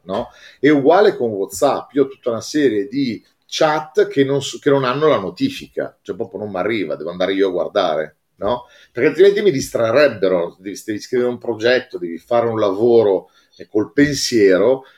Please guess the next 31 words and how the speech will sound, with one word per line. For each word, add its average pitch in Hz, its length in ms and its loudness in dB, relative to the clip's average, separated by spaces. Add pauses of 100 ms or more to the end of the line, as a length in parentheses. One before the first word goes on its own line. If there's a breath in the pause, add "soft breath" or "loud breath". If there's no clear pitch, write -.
(380 soft breath)
non 87 180 -12
puoi 117 220 2
avere 123 280 4
cento 110 400 -8
messaggi 104 520 -6
che 95 100 -2
ti 107 140 -10
arrivano, 98 420 -4
ormai 123 500 2
tanti 120 380 -2
anche, 110 360 -4 (100)
anche 104 200 -12
tra 95 140 -6
noi, 120 300 2 (360 soft breath)
non 113 120 -12
sappiamo 120 480 -4
più 127 180 -10
se 127 160 -2
il 113 80 0
messaggio 117 440 0
ci 113 120 -6
è - 20 0
arrivato 107 380 -2
via 120 160 4
email, 80 420 -2
via 113 140 2
WhatsApp, 90 500 -4
via 92 200 -2
Telegram, 64 640 -6
via, 107 480 4
giusto? 95 600 -6